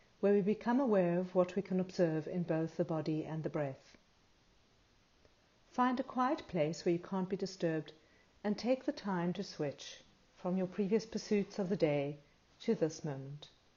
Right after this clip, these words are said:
Sit in a comfortable position on a chair or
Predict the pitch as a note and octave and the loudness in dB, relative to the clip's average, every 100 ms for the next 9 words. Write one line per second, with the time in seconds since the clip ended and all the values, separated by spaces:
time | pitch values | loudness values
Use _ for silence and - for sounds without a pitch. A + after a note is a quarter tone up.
0 | _ _ _ _ _ _ _ _ _ _ | _ _ _ _ _ _ _ _ _ _
1 | _ _ _ _ _ _ _ - _ _ | _ _ _ _ _ _ _ -20 _ _
2 | - - C#4 C#4 A3 F3 - F3 - G3+ | -12 0 0 2 -2 -2 -2 -4 -2 -2
3 | A3 G#3+ F#3+ E3+ - E3 G#3+ - _ _ | -2 -2 0 0 -2 -4 -6 -8 _ _
4 | _ _ _ F3 E3 D#3 - F3+ D#3 D3+ | _ _ _ -8 -6 -6 0 2 2 0
5 | D3 D3+ | -4 -8